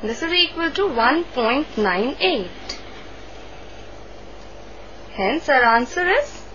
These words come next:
if it is replaced by twelve, then the correct mean is ten point two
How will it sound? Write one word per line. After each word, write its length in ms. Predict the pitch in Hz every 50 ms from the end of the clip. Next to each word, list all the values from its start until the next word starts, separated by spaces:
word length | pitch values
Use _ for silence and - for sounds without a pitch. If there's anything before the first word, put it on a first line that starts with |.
| - - - - - - - - - - - -
if 200 | - 294 320 392
it 100 | 392 -
is 160 | 381 339 302
replaced 520 | 302 - - 277 330 494 539 - - -
by 140 | - 415 427 427 - -
twelve, 540 | - 381 349 254 262 330 440 - - - - - - - - - - -
then 400 | 214 202 262 247 208 214 285 403 - - - - - - - - - - - - - - -
the 160 | 196 202 233 - - - -
correct 760 | - 254 240 254 339 494 - - - - - - - - - - - - - -
mean 360 | 240 247 277 311 359 427 381 392 494 605
is 220 | 605 - - - - - - - - - - - - - - - - -
ten 280 | 294 294 339 427 494 -
point 380 | - 403 415 427 480 480 - - -
two 360 | - 415 349 - 247 285